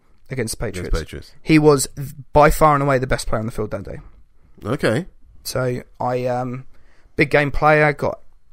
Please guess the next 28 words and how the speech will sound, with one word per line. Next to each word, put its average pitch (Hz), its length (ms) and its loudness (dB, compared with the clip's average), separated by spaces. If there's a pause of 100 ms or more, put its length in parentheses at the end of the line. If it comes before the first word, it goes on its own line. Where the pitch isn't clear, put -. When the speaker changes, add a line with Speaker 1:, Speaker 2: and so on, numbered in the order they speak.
(280)
Speaker 1:
loads 151 480 6
of 135 80 -8
playoff 139 280 2
experience. 139 840 -2 (720)
Um, 117 500 -2 (380)
he's 139 160 -8
shrewd, 139 840 0
he's 127 180 -8
aggressive. 127 720 -2 (420)
They've 135 140 0
got 123 140 -2
some 131 200 -2
young 143 380 4
players 131 380 0
there. 139 220 0
They've 139 140 -2
got - 140 -8
some 131 140 -4
experienced 135 440 -4
players 139 240 -2
on 135 80 -2
that 120 140 -4
line. 127 300 -4
I 123 60 -6
think 135 240 -8
he 131 60 -8
fits - 300 -4
in 120 220 -6